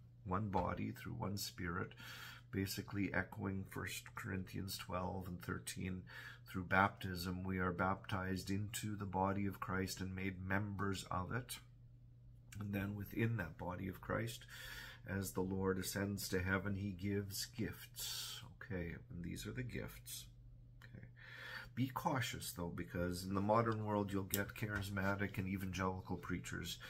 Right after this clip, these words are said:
that will try to break these apart and try to say that these are things that we have to recreate in our world today rather than understanding them within biblical context. So why does he give us apostles, prophets, evangelists, pastors, and teachers?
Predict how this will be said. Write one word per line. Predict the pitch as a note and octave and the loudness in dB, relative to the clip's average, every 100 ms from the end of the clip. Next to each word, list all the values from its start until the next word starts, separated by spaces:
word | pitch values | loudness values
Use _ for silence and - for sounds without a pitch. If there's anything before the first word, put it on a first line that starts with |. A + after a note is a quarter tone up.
| - - - | -10 -10 -8
that | - F#2+ | -2 -2
will | F#2 | 0
try | - F#2+ F2+ | 2 4 4
to | - F2+ - - - | 4 2 0 -6 0
break | G#2 A#2+ A#2+ | 6 6 6
these | A2 F#2+ | 4 4
apart | F#2 - G2 F#2+ - | 2 4 4 4 2
and | F2 | -4
try | - F2+ | 0 0
to | F2 | 0
say | F2 - F#2 | -2 2 2
that | F2 F2 | 2 2
these | B2 C3+ G#2 | 4 6 6
are | G2+ | 4
things | F2+ A#2 A2 G#2 | 4 2 2 0
that | F#2 F2+ | 0 0
we | G#2 A2 | 2 4
have | G2 G2 | 4 4
to | - | 0
recreate | E2+ A2+ B2 - - G#2+ G#2+ G#2 F2+ | 2 4 4 2 2 6 6 4 2
in | |
our | E2 F2 | 2 0
world | F2 G#2 F#2+ | 4 4 4
today | - F2 G2+ F#2 | 0 2 4 4
rather | F2+ F#2+ F#2 | 2 0 0
than | E2+ E2+ | 0 0
understanding | D2 F#2 F#2 - E2 F2+ F2 | -2 -2 -2 -2 -4 -6 -6
them | E2 E2 | -4 -4
within | - E2 E2 | -4 -6 -4
biblical | E2+ E2 E2 - - - | -4 -4 -4 -8 -10 -8
context. | - A#1+ - - - - - - - - - - - | -8 -8 -8 -10 -12 -14 -14 -16 -14 -10 -8 -6 -6
So | - D3+ | 6 10
why | D#3 F#3 | 12 12
does | A3+ G#3+ F#3 | 12 10 10
he | G#3 | 6
give | C#3 E3 D3+ | 8 8 12
us | B2 F3+ | 12 10
apostles, | C3+ A#2 A2 A#2+ C3+ A#2 | 6 4 4 4 2 0
prophets, | - A2+ A2 A2+ A2 | 4 4 6 4 4
evangelists, | F#2 G2 G2 G2+ G2 - | 4 4 4 0 -2 0
pastors, | F#2 E2+ - D#2 F2+ | 0 0 -2 -2 0
and | F#2+ | 2
teachers? | G#3 F#3+ G#2 D2 - | 2 4 4 2 0